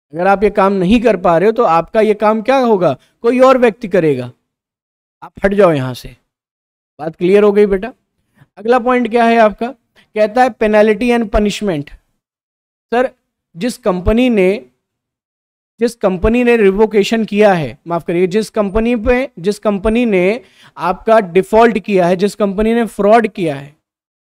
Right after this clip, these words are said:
क्या उसके ऊपर भी कोई पेनल्टी होगी?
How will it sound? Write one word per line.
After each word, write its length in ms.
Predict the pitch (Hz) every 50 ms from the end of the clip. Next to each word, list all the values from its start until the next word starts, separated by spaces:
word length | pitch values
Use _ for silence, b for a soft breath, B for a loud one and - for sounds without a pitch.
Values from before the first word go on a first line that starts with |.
| _ -
क्या 100 | 233 202
उसके 300 | 208 220 202 - _ 247
ऊपर 300 | 233 220 220 - 240 233
भी 140 | 214 247 254
कोई 240 | 214 233 220 240 220
पेनल्टी 580 | - - 190 180 175 175 180 196 185 214 240
होगी? 360 | 233 220 233 254 233 254 233